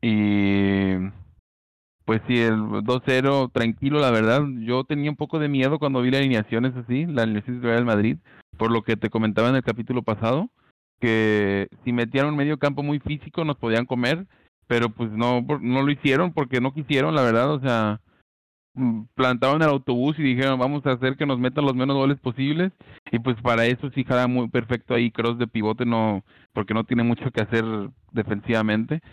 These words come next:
Nos vino perfecto Kroos, que jugó un partidazo, Valverde también jugó un partidazo.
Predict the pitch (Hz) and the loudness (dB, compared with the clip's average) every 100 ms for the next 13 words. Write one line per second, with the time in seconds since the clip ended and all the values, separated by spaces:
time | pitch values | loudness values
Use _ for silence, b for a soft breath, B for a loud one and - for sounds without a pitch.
0 | B - 113 113 120 123 120 110 110 - | B -4 -2 0 0 0 -2 -4 -4 -6
1 | 120 117 143 180 _ _ _ _ _ - | -4 -2 -2 -4 _ _ _ _ _ -6
2 | 117 107 113 113 113 123 117 110 107 120 | -4 -2 -2 0 0 -2 0 0 2 0
3 | 160 131 110 120 120 117 113 117 110 113 | 0 0 2 0 0 -4 -2 -4 -4 -4
4 | 101 107 131 151 147 | 0 0 0 -4 -6